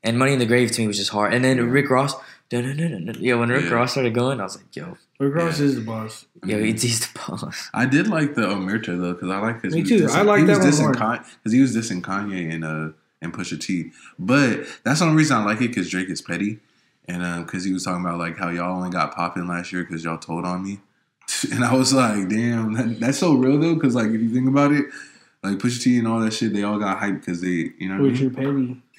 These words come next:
Speaker 2: You know, but I, that's why I like, uh, Drake, 'cause he's petty, so. Uh, I like that song 'cause of that, but then Money in the Grave, though, for sure is, like, the slap, though. It debuted at number seven, of course, like, you know what I mean?
Speaker 1: <laughs>
Speaker 2: Come on, man.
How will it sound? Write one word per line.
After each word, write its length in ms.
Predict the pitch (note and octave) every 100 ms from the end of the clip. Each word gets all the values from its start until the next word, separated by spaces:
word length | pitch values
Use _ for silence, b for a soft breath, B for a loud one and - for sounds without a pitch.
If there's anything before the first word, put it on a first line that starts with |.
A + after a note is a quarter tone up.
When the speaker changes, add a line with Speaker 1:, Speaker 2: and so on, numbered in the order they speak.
| _
Speaker 2:
You 120 | F#2
know, 180 | F#2 A2
but 140 | A2
I, 80 | F#2
that's 200 | F#2 B2
why 80 | D3
I 40 | B2+
like, 280 | A#2 A2 -
uh, 180 | E2+ E2
Drake, 280 | D#2+ D#2+ D2+
'cause 120 | F2+
he's 140 | E2+ -
petty, 260 | D#2+ D2+
so. 300 | D2+ D2 C#2+ - _ _ _ _ _ _
Uh, 280 | G#2+ G2 F#2 -
I 100 | G#2
like 200 | G#2 A2
that 100 | A2
song 160 | A2+ A2
'cause 120 | G2
of 100 | E2
that, 360 | F2 A#2 - -
but 140 | F2+
then 320 | F2+ E2 D#2
Money 200 | D#2+ G#2
in 80 | B2+
the 60 | F2
Grave, 260 | E2+ F2+
though, 140 | E2 D#2+
for 160 | -
sure 220 | D#2+ D2+ D#2
is, 140 | -
like, 160 | - -
the 100 | -
slap, 380 | - - - -
though. 220 | - - -
It 100 | F2+
debuted 320 | G2+ A#2 A2+
at 60 |
number 200 | G2 G2
seven, 380 | D#2 - G2+ E2
of 180 | D2+ -
course, 300 | - G2 -
like, 180 | C#2+ C#2+
you 120 | B1
know 60 | D#2+
what 100 | D2+
I 40 |
mean? 200 | D#2 G2+ - -
Speaker 1:
<laughs> 100 | -
Speaker 2:
Come 640 | D#2 - - - _ G#2
on, 100 | E2
man. 180 | D#2 E2+